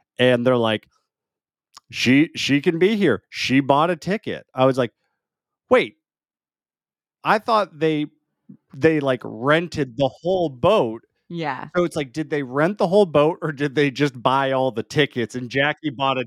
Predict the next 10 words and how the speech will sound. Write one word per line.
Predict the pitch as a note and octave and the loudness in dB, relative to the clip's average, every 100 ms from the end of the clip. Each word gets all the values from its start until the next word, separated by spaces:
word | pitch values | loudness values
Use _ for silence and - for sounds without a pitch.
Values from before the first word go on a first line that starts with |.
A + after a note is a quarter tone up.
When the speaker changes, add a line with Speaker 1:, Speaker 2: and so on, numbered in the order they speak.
| - | -4
Speaker 1:
ticket | E3 - B2+ A#2 | -6 -2 -4 -2
before | C3+ - D#3+ D#3 F3 - | -6 -6 0 2 2 0
<laughs> | G3+ G3+ B3 - - _ - G#3 - | -4 -4 -2 -4 -6 _ -14 -2 4
Speaker 2:
I | A3+ F3+ - | 4 2 -2
think | A3+ A3+ | -2 -2
that | A3 E3 | -4 0
they | F#3+ | -2
probably | E3+ E3+ E3 D#3+ D3 E3+ | 0 0 0 -2 -6 -6
just, | D3 D3+ - | -6 -8 -4
like, | D#3 C#3+ | -4 -6